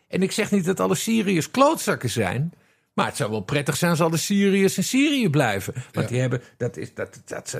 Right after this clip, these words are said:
Speaker 1: dat zijn hele andere normen en waarden. Dat is veel tribaler, weet ik veel.
Speaker 2: Weinig respect
Speaker 1: En
Speaker 2: voor vrouwen.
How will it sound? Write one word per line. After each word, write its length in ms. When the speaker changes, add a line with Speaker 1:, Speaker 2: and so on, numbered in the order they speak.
Speaker 1:
dat 200
zijn 200
hele 280
andere 320
normen 380
en 60
waarden. 420
Dat 160
is 100
veel 200
tribaler, 680
weet 400
ik 280
veel. 500
Speaker 2:
Weinig 320
respect 320
Speaker 1:
En 60
Speaker 2:
voor 120
vrouwen. 480